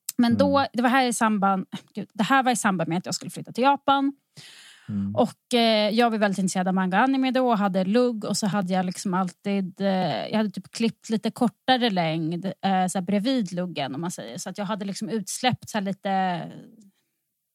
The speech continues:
Speaker 1: gud, jag vet
Speaker 2: Mm.
Speaker 1: inte hur man ska säga, typ några strålar av hår, och sen så hade jag det upps-, upp-, ofta uppsatt i tofs,
Speaker 2: Mm.
Speaker 1: eh, resten.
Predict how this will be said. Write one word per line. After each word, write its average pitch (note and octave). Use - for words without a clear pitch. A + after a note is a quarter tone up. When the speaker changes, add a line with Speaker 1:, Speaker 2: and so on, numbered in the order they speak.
Speaker 1:
gud, G#3
jag G#3+
vet G#3+
Speaker 2:
Mm. B3+
Speaker 1:
inte B3+
hur A#3
man A3
ska -
säga, A3
typ F#3
några G#3
strålar B3
av G#3+
hår, A#3
och A3
sen A3+
så A#3
hade A3+
jag G3
det B3+
upps-, -
upp-, A3+
ofta -
uppsatt G3+
i G3+
tofs, -
Speaker 2:
Mm. G#3
Speaker 1:
eh, G3
resten. -